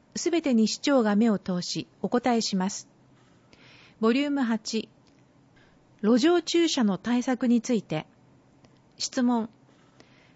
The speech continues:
未来平地区内のどんぐり通りは、駐車禁止の標識もなく、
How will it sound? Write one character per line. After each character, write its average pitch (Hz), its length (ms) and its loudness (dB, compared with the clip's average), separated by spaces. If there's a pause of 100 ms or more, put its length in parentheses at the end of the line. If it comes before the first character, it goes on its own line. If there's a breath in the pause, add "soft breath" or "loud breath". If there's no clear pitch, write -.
(160 soft breath)
未 220 100 6
来 339 180 0
平 339 340 2
地 320 120 -8
区 320 160 -4
内 262 200 0
の 175 280 -2
ど 254 160 0
ん 285 80 -2
ぐ 285 80 -2
り 269 120 -2
通 269 200 2
り 196 120 0
は、 175 220 -4 (320 soft breath)
駐 311 180 2
車 311 160 2
禁 294 200 -4
止 269 160 -2
の 269 100 2
標 254 240 0
識 247 240 -2
も 226 160 4
な 226 140 0
く、 175 260 -2